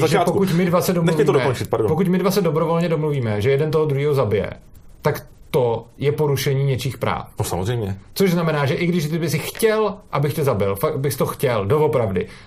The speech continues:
Speaker 2: nebylo by to, že jsem tě k tomu nějak zmanipuloval, nebylo by to, by, že jsem tě nějak prostě k-, nějak k tomu prostě dohnal, nebo takhle. Prostě ty třeba, já nevím, budeš,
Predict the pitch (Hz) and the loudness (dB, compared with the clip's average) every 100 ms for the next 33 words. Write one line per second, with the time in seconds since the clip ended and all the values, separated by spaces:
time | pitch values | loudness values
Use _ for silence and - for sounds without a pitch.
0 | 147 170 180 160 143 127 135 131 127 123 | -2 0 2 0 0 0 0 0 0 0
1 | 113 101 131 143 143 139 135 131 120 123 | 0 0 0 0 0 2 2 0 0 0
2 | 117 113 113 117 104 117 110 101 - - | 0 0 -2 -2 0 0 0 -2 -10 -14
3 | - 131 123 117 113 120 107 - 113 107 | -4 -2 0 -2 -2 -2 -4 0 0 0
4 | 107 - - - - - 127 127 110 - | -2 -6 -16 -20 -16 -12 -6 -4 -6 -8
5 | - 120 113 104 104 - 98 139 120 123 | -6 -4 -2 -2 -4 -4 0 0 2 0
6 | 117 95 95 127 131 113 - - - 139 | -2 -2 -2 -2 0 -2 -4 -14 -8 -4
7 | 139 127 175 170 135 151 135 131 127 139 | -2 -2 0 -2 -2 0 0 0 0 2
8 | 143 131 - - - 151 165 - | 2 0 -4 -10 -4 0 0 -2